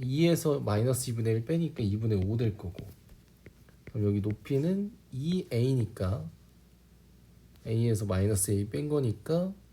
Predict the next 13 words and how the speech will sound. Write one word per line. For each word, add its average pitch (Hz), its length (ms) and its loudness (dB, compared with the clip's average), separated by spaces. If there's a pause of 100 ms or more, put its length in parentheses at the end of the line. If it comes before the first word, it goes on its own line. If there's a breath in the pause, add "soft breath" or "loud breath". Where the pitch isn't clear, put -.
(160)
이가 113 420 -2
될 95 180 -2
거야. - 300 -14 (1160)
따라서 127 300 -2
넓이는 131 640 2 (140)
이분의 120 380 -2
오 117 60 2
곱하기 110 460 -2
이에서 110 520 -2 (580)
오, 101 160 0 (840)
이 113 180 -2
번이 101 280 0
정답. 92 360 -8